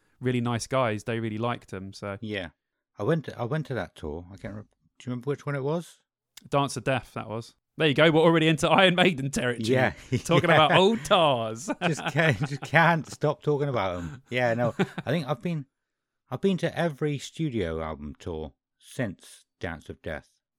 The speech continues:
Speaker 1: Oh,
Speaker 2: I think.
Speaker 1: okay. Awesome.
Speaker 2: What was, what was before Dance of Death? It was Brave New World, wasn't it?
Speaker 1: Yeah.
Speaker 2: Yeah, no, I didn't go to that one.
Speaker 1: No, that was too early for me even. I, I, that's, well, I won't, I won't, I won't say anything of where that's in my Maiden albums, but let's just
Speaker 2: Hmm.
Speaker 1: say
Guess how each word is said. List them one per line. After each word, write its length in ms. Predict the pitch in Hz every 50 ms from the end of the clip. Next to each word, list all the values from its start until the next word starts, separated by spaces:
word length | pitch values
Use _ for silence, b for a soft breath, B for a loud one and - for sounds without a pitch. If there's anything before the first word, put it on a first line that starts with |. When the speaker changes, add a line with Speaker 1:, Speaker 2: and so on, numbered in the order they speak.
| _ _ -
Speaker 1:
Oh, 160 | 135 135 139
Speaker 2:
I 40 | 165
think. 140 | - 80 -
Speaker 1:
okay. 200 | 101 113 143 147 143
Awesome. 400 | - 127 139 139 - - 98 92 _ _ _ _ _ _ _
Speaker 2:
What 100 | 113 110
was, 120 | 117 139 117
what 160 | 123 143 165
was 120 | 156 151 -
before 240 | - 139 - 147 135
Dance 200 | 139 127 113 113
of 60 | 107
Death? 180 | 110 98 78 -
It 60 | 87
was 80 | 82 -
Brave 240 | - 120 110 95
New 240 | 92 92 95 98 107
World, 180 | 110 101 82 80
wasn't 240 | 90 90 71 78 73
it? 140 | 71 71 _ _ _ _ _ _ _ _ _ _ _ _ _
Speaker 1:
Yeah. 320 | - 120 110 107 104 98 - _ _ _
Speaker 2:
Yeah, 260 | - 92 90 78 76 78
no, 120 | 80 78
I 40 | 78
didn't 140 | 76 82 73 80
go 60 | 78
to 60 | 76
that 180 | 73 71 76 73
one. 180 | 76 73 71 - _ _ _ _ _ _ _ _ _ _
Speaker 1:
No, 200 | - 120 113 113
that 120 | 113 117 113
was 100 | 113 -
too 220 | - - 123 113
early 220 | 110 113 110 107 101
for 140 | - 113
me 260 | 104 101 101 104 110 107
even. 200 | 98 104 104 104
I, 160 | 104 107 107 -
I, 160 | 127 123 123 120 _
that's, 440 | - 143 139 - - - - - - _ _ _ _ _ _ _
well, 180 | 160 151 131
I 60 | 123 139
won't, 220 | 147 160 147 - _ _
I 60 | 135 131
won't, 260 | 139 143 131 120 - _ _ -
I 60 | 123 123
won't 200 | 127 120 110 -
say 160 | - 127 120
anything 280 | 117 113 101 - 113 107
of 100 | 107 104
where 140 | 113 110 107
that's 220 | 110 104 107 -
in 120 | - 107 107
my 200 | 104 101 101 104
Maiden 320 | 107 117 120 117 113 104
albums, 380 | 101 95 101 98 104 101 104 -
but 160 | - 104 107
let's 140 | 110 110 -
just 180 | - 120 -
Speaker 2:
Hmm. 60 | 101 98
Speaker 1:
say 240 | 110 107 107 104